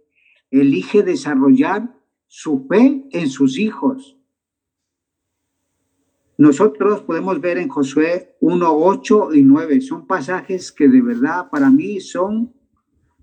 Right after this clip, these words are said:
una regla que ha hecho y ha marcado mi vida, y espero que marque la vida de cada uno de, de vosotros también. Josué uno, ocho y nueve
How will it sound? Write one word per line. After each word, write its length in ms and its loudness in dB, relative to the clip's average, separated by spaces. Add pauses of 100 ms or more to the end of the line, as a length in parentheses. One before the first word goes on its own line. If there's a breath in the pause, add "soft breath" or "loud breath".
(140)
una 320 0
regla 680 2 (1500)
que 100 0
ha 160 2
hecho 380 0
y 80 2
ha 60 4
marcado 500 0
mi 140 4
vida, 380 -2 (680)
y 100 0
espero 460 2
que 140 2
marque 400 2 (120)
la 120 0
vida 200 2
de 100 -2
cada 200 -6
uno 200 6
de, 180 -2
de 240 -10
vosotros 460 -4
también. 600 0 (1160)
Josué 800 0
uno, 380 -4
ocho 520 -8
y 60 -2
nueve 580 2